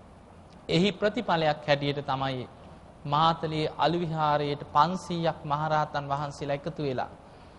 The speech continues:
මේ ත්‍රිපිටක ධර්මය සංගායනා කරලා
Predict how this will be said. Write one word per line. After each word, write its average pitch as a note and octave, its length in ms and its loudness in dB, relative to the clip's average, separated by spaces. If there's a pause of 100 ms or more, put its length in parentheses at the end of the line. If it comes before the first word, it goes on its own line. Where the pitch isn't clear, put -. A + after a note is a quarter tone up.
(1500)
මේ F3+ 200 2
ත්‍රිපිටක F#3+ 540 -2
ධර්මය D3+ 420 2 (300)
සංගායනා D3+ 840 2
කරලා C#3 420 0